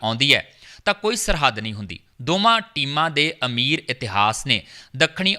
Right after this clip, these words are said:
ontario ਅਤੇ ਪੱਛਮੀ ਨਿਊਯਾਰਕ ਨੂੰ ਖੇਡ ਦਾ ਇੱਕ ਕੇਂਦਰ ਬਣਾ ਦਿੱਤਾ ਹੈ। ਉਨ੍ਹਾਂ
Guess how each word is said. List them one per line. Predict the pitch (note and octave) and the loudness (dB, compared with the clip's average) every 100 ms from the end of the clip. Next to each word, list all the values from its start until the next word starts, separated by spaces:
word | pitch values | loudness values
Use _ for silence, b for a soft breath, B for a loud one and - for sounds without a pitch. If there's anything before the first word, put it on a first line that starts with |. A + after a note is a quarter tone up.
| D#3 | -4
ontario | C3+ C#3 C#3+ E3+ F3+ C#3+ | 0 2 2 -2 -4 -4
ਅਤੇ | - | -6
ਪੱਛਮੀ | D3 C#3 - D#3 E3+ | -4 -6 -6 -8 -4
ਨਿਊਯਾਰਕ | C3+ B2+ C3 C#3+ C#3+ | 0 2 2 2 -4
ਨੂੰ | D3 - | -10 -8
ਖੇਡ | - B2+ D3+ | 0 0 0
ਦਾ | C#3+ C#3 - | 0 0 0
ਇੱਕ | C3 B2+ | -6 -6
ਕੇਂਦਰ | - A#2+ A#2+ C3 | -4 -2 -2 -2
ਬਣਾ | C3+ C#3 | 0 -2
ਦਿੱਤਾ | C#3 C#3 C#3 | 0 2 2
ਹੈ। | C#3+ - B B | 0 -10 B B
ਉਨ੍ਹਾਂ | F#3 G3 | 0 2